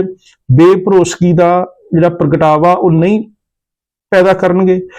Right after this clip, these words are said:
ਕੀ ਉਨ-, ਉਹ ਜੁਡੀਸ਼ਰੀ ਨੂੰ ਵੀ ਸ਼ੱਕ ਦੀ ਨਿਗਾਹ ਦੇ ਨਾਲ ਨਹੀਂ ਦੇਖਣਗੇ? ਜਿੱਥੇ ਸਰਕਾਰਾਂ ਨੂੰ ਇੱਕ ਵਿਸ਼ੇਸ਼ ਧਰਮ ਦਾ ਨੁਮਾਇੰਦਾ ਹੋਣ ਦਾ ਇਲਜ਼ਾਮ ਲੱਗ ਰਹੇ ਹੋਣ, ਜਿੱਥੇ ਮੀਡੀਆ ਦੇ ਵਿੱਚ ਬਾਰ-ਬਾਰ ਇਹ ਦੋਸ਼ ਲੱਗ ਰਹੇ ਹੋਣ ਕਿ ਉਹ ਸੱਤਾ ਧਿਰ ਦੇ ਨਾਲ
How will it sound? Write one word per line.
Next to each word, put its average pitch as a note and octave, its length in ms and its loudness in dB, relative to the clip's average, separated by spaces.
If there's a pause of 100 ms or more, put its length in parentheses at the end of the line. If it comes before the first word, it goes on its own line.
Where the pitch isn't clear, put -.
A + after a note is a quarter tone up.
(140)
ਕੀ G#3 140 0
ਉਨ-, G#3 400 0
ਉਹ G3+ 160 2
ਜੁਡੀਸ਼ਰੀ E3+ 680 0
ਨੂੰ G#3 160 0
ਵੀ G#3+ 100 0
ਸ਼ੱਕ E3 400 -2
ਦੀ F#3+ 140 2
ਨਿਗਾਹ F#3+ 280 2
ਦੇ F#3 100 2
ਨਾਲ F3+ 360 -2 (100)
ਨਹੀਂ G3 200 0
ਦੇਖਣਗੇ? F#3+ 500 0 (640)
ਜਿੱਥੇ F#3 380 2
ਸਰਕਾਰਾਂ F3 920 0
ਨੂੰ G3 460 -2 (340)
ਇੱਕ F#3+ 260 -2
ਵਿਸ਼ੇਸ਼ F#3 560 0
ਧਰਮ E3 340 0
ਦਾ E3+ 180 0
ਨੁਮਾਇੰਦਾ D#3+ 540 0
ਹੋਣ D3+ 360 0
ਦਾ F3 260 -2 (1040)
ਇਲਜ਼ਾਮ E3 500 2
ਲੱਗ D3 240 0
ਰਹੇ D#3 160 2
ਹੋਣ, C#3 380 -2
ਜਿੱਥੇ D3+ 360 -2
ਮੀਡੀਆ F#3 640 0
ਦੇ G3 160 0
ਵਿੱਚ D#3+ 360 -2
ਬਾਰ-ਬਾਰ E3 580 0
ਇਹ F#3 100 2
ਦੋਸ਼ D3 440 0
ਲੱਗ D3+ 240 0
ਰਹੇ E3 120 2
ਹੋਣ E3+ 240 -2
ਕਿ F3+ 220 -4
ਉਹ F3+ 340 -2
ਸੱਤਾ F3+ 460 -4
ਧਿਰ F3 200 -2
ਦੇ D3 180 -2
ਨਾਲ D#3+ 440 0